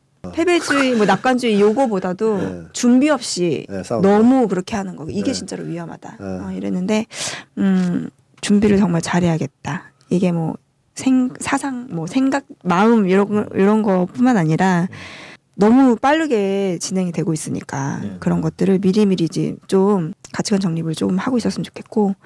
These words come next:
Speaker 1: 삼 일 민중봉기를 보더라도
Speaker 2: 네.
Speaker 1: 삼십삼 인이 모여서 만세 외친 거는 시작에 불과했잖아요.
Speaker 3: 음.
Speaker 1: 사실 그 이후에 전국적으로 거의 무장항쟁 비슷하게 벌어지거든요. 전 민중이 들고 일어나면서
Speaker 2: 네.
Speaker 1: 긴 시간 동안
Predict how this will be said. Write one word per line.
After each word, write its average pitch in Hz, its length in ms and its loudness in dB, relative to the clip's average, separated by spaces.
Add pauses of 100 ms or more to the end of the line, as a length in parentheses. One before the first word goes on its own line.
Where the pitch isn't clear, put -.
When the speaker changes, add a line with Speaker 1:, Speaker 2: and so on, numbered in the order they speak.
(180)
Speaker 1:
삼 180 260 -2
일 190 220 2
민중봉기를 127 880 -2
보더라도 85 800 -6
Speaker 2:
네. 175 280 2 (200)
Speaker 1:
삼십삼 175 520 -4
인이 170 160 2
모여서 107 520 2
만세 98 320 -4
외친 113 240 -4
거는 101 220 -8
시작에 165 520 -6
불과했잖아요. 87 840 -6 (300)
Speaker 3:
음. 107 120 -20 (140)
Speaker 1:
사실 147 260 0
그 139 140 0
이후에 123 340 2
전국적으로 123 840 -2
거의 107 260 -2
무장항쟁 120 640 -2
비슷하게 98 300 -8
벌어지거든요. 85 640 -10 (340)
전 127 220 -2
민중이 107 280 -2
들고 90 220 -10
일어나면서 76 600 -12
Speaker 2:
네. 190 360 -2 (240)
Speaker 1:
긴 156 260 2
시간 156 320 0
동안 135 460 0